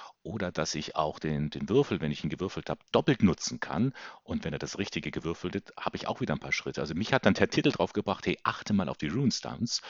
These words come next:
und hol dir die so schnell wie möglich.“ Das heißt, nicht warten mit dem Sammeln, so wie du es gerade beschrieben hast, und erst später dann eintauschen, sondern so schnell wie möglich erstmal eintauschen, auch wenn's wenige Punkte sind, aber ich hab dann die Runestones und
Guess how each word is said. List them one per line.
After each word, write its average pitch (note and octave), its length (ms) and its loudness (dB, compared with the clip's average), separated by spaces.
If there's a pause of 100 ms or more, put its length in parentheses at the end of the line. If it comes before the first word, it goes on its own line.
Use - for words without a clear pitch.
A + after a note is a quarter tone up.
(300)
und F2+ 180 2
hol C#3+ 240 4
dir A2+ 100 4
die E2+ 100 -4
so D#2 160 -4
schnell G2+ 500 6
wie A#2+ 100 2
möglich.“ A#2 460 4 (280)
Das - 140 -4
heißt, - 260 2 (320)
nicht C3+ 340 4
warten A2 440 6
mit - 100 0
dem D#2+ 140 2
Sammeln, D2+ 340 4
so F#2 140 -4
wie E2+ 40 -6
du A#2+ 100 -2
es C3+ 100 -2
gerade F2 260 -4
beschrieben G2+ 460 2
hast, B2 260 0
und F2 320 0
erst - 160 -2
später - 380 4
dann D#2 200 6
eintauschen, F#2+ 640 4 (320)
sondern F2 320 2 (160)
so - 180 -8
schnell F#2 400 4
wie C#3 60 2
möglich G#2+ 320 2
erstmal - 300 2
eintauschen, A#2 520 2
auch - 180 -6
wenn's - 360 -2
wenige F#2+ 400 2
Punkte - 320 -2
sind, D#2+ 200 2
aber - 120 0
ich - 100 -6
hab F2 100 0
dann F2 120 0
die F2 100 0
Runestones F#2+ 680 2
und - 240 0